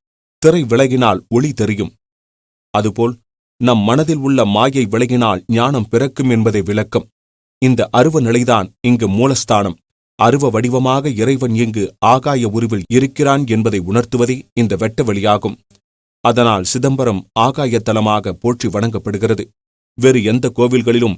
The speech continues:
இத்தகைய சிறப்பை காண இயலாது என்பதால், இந்த விழாவை காண தமிழகம் முழுவதிலும் இருந்து ஆயிரக்கணக்கான பக்தர்கள் சிதம்பரத்திற்கு வருவார்கள்.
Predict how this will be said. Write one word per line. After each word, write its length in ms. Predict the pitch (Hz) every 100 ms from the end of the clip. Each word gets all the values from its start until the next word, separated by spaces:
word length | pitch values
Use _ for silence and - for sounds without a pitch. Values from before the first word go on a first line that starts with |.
| -
இத்தகைய 440 | 120 127 117 98
சிறப்பை 420 | 95 127 135 107 -
காண 300 | 120 127 131
இயலாது 440 | 107 123 131 131
என்பதால், 460 | 107 98 117 120 123 _ _
இந்த 200 | - 127
விழாவை 400 | 101 113 143 139
காண 300 | 123 127 123
தமிழகம் 480 | 110 113 135 139 120
முழுவதிலும் 560 | 101 120 131 127 127 107
இருந்து 380 | 117 123 113 104
ஆயிரக்கணக்கான 920 | 110 135 147 131 131 123 117 120 117
பக்தர்கள் 480 | 107 107 123 110 104 117
சிதம்பரத்திற்கு 760 | 123 123 113 110 117 - 92 -
வருவார்கள். 560 | 110 104 107 98 101